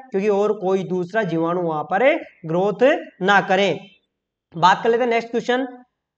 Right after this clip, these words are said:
holopyriform muscular organ is, खोखला पायरिफॉर्म अंग है, ठीक है। खोखला, खोखला पायरिफॉर्म अंग कौन सा है?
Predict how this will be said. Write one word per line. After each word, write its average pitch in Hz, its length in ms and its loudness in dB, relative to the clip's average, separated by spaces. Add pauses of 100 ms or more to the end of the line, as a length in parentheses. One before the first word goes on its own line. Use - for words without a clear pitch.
(120)
holopyriform 254 1300 8 (300)
muscular 254 500 4 (140)
organ 220 440 2
is, 226 240 2 (380)
खोखला 254 480 8
पायरिफॉर्म 247 800 4 (140)
अंग 214 240 4
है, 214 260 2 (300)
ठीक 226 120 -2
है। 262 80 2
खोखला, 220 580 2 (100)
खोखला 220 440 -2
पायरिफॉर्म 220 680 -2
अंग 196 260 -4 (160)
कौन 196 240 -2
सा 233 260 2 (340)
है? 208 180 2